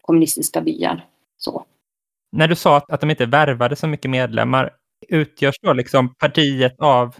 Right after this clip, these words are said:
Speaker 2: intellektuella från staden, eller hur är sammansättningen av partiets bas, liksom?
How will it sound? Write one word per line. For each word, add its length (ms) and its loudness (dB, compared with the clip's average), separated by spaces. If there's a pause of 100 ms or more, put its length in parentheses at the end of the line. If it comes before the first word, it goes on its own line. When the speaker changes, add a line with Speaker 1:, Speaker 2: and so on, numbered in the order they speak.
(180)
Speaker 2:
intellektuella 760 0
från 280 -4
staden, 560 0
eller 240 -2
hur 100 0
är 160 0 (200)
sammansättningen 760 -2
av 80 0
partiets 340 -4
bas, 380 -2
liksom? 240 -8